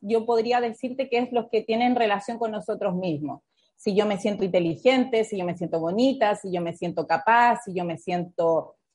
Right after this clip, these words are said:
incapaz, si yo me siento tímida, todo esto nos va influyendo. Y cuando los vemos reflejados mayormente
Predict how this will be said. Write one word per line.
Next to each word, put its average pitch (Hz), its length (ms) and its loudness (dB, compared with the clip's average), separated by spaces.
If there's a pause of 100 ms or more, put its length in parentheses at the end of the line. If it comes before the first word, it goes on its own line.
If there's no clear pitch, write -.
(160)
incapaz, 254 800 6
si 208 100 -8
yo 190 80 -8
me 180 120 -6
siento 175 400 -6
tímida, 240 640 0
todo 349 320 2
esto 359 640 -2
nos 208 260 -8
va 226 100 0
influyendo. 214 840 -2
Y 196 140 -8
cuando 294 340 2
los 254 220 0
vemos 269 320 0
reflejados 240 680 -2
mayormente 247 880 -2